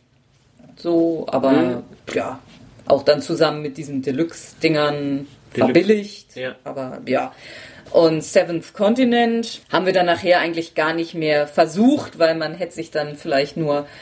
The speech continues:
Speaker 1: angefixt und hätte dann doch ewig noch drauf warten müssen, weil, äh, wir haben gefragt, also für die Kickstarter erscheint es auch erst im Mai. Also das ist noch ziemlich lange hin. Und wann es für andere Leute erscheint, da gab's das große Schulterzucken.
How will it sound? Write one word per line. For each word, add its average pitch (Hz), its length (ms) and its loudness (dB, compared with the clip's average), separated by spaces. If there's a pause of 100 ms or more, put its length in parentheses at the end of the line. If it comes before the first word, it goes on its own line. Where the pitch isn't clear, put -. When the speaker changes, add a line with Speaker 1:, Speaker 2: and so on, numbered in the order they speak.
(380)
Speaker 1:
angefixt 180 760 -4
und 165 140 -2
hätte 170 220 -4
dann 160 80 -2
doch 196 200 2 (140)
ewig 170 520 0
noch 160 200 2
drauf 147 240 2
warten 160 340 2
müssen, 214 320 -2
weil, 165 200 4 (340)
äh, 147 400 0
wir 143 80 2
haben 139 140 0
gefragt, 160 400 2
also 147 180 2
für - 140 -8
die 156 100 -6
Kickstarter 226 720 2
erscheint 165 420 -4
es 143 160 -8
auch 135 140 -2
erst - 260 -4
im 139 140 -4
Mai. 175 400 2 (600)
Also 127 200 -2
das 135 160 -4
ist - 160 -8
noch - 160 -4
ziemlich 220 340 4
lange 214 260 2
hin. 220 240 0
Und 175 160 -2
wann 165 140 4
es 165 140 -4
für - 220 -4
andere 214 320 4
Leute 151 340 2
erscheint, 151 760 -2 (640)
da 147 120 0
gab's 156 240 2
das 160 180 -4
große 170 340 0
Schulterzucken. 233 680 2